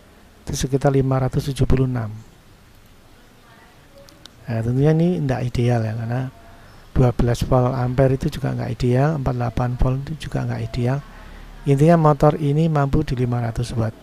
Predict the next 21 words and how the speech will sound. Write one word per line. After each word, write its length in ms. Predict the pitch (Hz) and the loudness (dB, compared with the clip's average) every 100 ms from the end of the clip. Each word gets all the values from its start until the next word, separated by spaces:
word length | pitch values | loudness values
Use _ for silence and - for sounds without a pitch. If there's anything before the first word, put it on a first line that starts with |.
| - | -6
Apabila 400 | 123 127 131 127 | -2 0 2 2
lebih 240 | 127 135 | 2 0
dari 640 | 123 120 117 120 120 117 117 | 0 0 0 0 -2 -2 -2
lima 220 | 131 131 | 0 0
ratus 340 | 117 - 147 | -2 0 2
ya, 180 | 127 117 - - - - - - - - | 2 -4 -8 -20 -20 -20 -20 -20 -16 -6
ya 100 | 113 | -4
berarti, 480 | - 110 - 131 139 226 - - - 233 - - | -2 -4 -2 -2 -2 -8 -20 -20 -18 -18 -14 -6
eh, 520 | 123 117 117 117 117 120 147 - - - - - - - | -2 -2 -2 -2 -4 -6 -10 -18 -20 -20 -20 -20 -20 -2
suplainya 560 | - 135 139 135 147 143 | 4 6 6 4 2 2
itu 160 | 156 | 2
bagus 400 | 120 - 131 - | 2 2 0 -2
karena 400 | 127 117 131 147 - - - - | -6 -6 -6 -8 -14 -20 -20 -20
suplainya 720 | - 127 127 120 135 139 151 214 - - - | -6 -4 -2 -2 -2 -2 -6 -12 -18 -20 -10
sudah 320 | - - 110 | -4 -2 0
cukup 320 | 139 - 151 - - | 0 2 2 0 -6
gitu 220 | 113 107 | -4 -6
ya, 80 | 117 - | -8 -10
cukup 400 | - 131 156 - | -6 -2 0 0
untuk 240 | 131 120 - | 0 0 -2
mensuplai 800 | 135 120 - - 127 127 135 | -2 0 0 2 0 0 -2